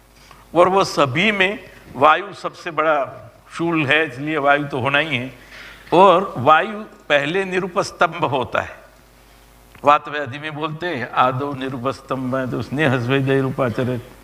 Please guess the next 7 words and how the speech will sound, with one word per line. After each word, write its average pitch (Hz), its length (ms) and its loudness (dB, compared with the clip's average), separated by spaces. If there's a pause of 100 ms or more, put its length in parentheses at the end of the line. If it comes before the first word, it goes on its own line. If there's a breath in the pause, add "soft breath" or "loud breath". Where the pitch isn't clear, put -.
(480 loud breath)
तो 254 160 6
वो 269 360 8
पहले 208 500 0
वो 254 240 -2 (560)
नानात्मज 208 720 0
होता 120 260 -4
है, - 180 -12